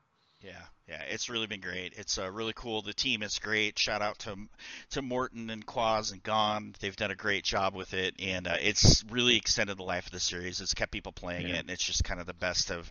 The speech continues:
Speaker 1: everything all rolled into one mod on kind of the Neversoft title. So it's just a really
Speaker 2: Yeah.
Speaker 1: cool thing. That's cool.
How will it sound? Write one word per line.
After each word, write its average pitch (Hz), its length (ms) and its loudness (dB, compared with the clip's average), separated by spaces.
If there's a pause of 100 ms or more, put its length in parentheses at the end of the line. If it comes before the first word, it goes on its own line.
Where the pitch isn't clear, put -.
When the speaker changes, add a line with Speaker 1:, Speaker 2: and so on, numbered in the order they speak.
Speaker 1:
everything 90 720 0
all 101 280 -2
rolled 95 260 -6
into 95 380 -8
one 92 400 -4 (380)
mod 90 420 4
on 90 80 -10
kind 95 200 -4
of 90 120 -8
the 87 280 -4
Neversoft 90 580 -2
title. 85 300 -6
So - 200 -6
it's - 180 -8
just - 220 -2
a 90 40 -12
really 90 300 -8
Speaker 2:
Yeah. 90 160 0
Speaker 1:
cool 87 80 -2
thing. 85 300 -8 (420)
That's - 220 -2
cool. 104 340 -4